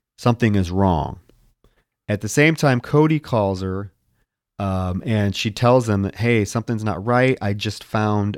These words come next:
Gia's cell phone. She wouldn't leave it." And he's like, "Listen, I just looked up Mister Garrett on the internet and found out that he's been in an asylum for the last fifteen years."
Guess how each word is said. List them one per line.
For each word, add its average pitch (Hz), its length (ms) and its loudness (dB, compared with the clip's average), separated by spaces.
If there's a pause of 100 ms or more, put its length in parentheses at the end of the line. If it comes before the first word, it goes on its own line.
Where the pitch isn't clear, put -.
Gia's 98 280 -6
cell 131 220 0
phone. 123 240 -2
She - 160 -4
wouldn't 92 340 -6
leave 135 220 2
it." 139 40 4
And 113 80 0
he's 110 160 0
like, 101 160 -2
"Listen, 123 360 0 (340)
I 113 100 2
just 131 200 2
looked 127 200 0
up 120 160 2
Mister 110 280 -4
Garrett 117 480 2
on 101 180 -2
the 95 80 -4
internet 107 560 -2 (380)
and 98 120 -10
found 110 200 2
out 104 140 0
that 101 80 -6
he's 104 220 -4
been 104 200 -2
in 98 100 -2
an 95 140 -4
asylum 107 760 0
for 104 240 -4
the 95 120 -4
last 90 340 -6
fifteen 90 540 -6
years." 78 500 -8